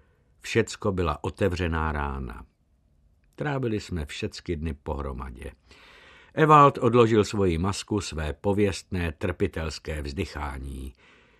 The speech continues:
Jeho hluboká vzdělanost měla křesťanskou kotvu. Polikal spousty prášků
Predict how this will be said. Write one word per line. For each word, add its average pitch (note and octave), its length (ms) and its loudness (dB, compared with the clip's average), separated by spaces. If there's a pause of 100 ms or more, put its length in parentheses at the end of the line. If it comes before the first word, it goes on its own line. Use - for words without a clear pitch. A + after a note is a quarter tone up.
(240)
Jeho F#2 260 0
hluboká G2+ 580 0
vzdělanost D#2 840 -6
měla E2 320 -2
křesťanskou F#2+ 840 -6
kotvu. - 500 -10 (600)
Polikal B2+ 420 -2
spousty G2+ 440 -4
prášků A2 680 2